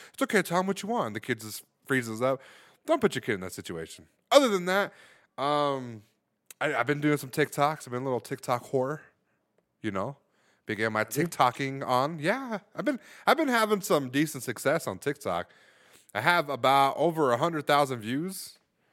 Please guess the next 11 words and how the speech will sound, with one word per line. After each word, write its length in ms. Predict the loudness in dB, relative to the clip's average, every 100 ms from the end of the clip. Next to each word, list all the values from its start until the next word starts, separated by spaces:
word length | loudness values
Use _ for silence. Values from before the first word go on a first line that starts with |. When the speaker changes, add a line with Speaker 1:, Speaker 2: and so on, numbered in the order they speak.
| _ _ _ _ -2
Speaker 1:
on 260 | 4 4
Speaker 2:
Ooh, 40 | 4
okay. 40 |
Speaker 1:
TikTok, 460 | 0 0 2 2 2
almost 260 | 2 0 -2
two 160 | -4 -2
hundred 200 | -2 4
thousand 340 | 6 4 0
views 240 | -6 -4 -4
on 100 | -4
TikTok. 580 | -6 -4 0 0 -2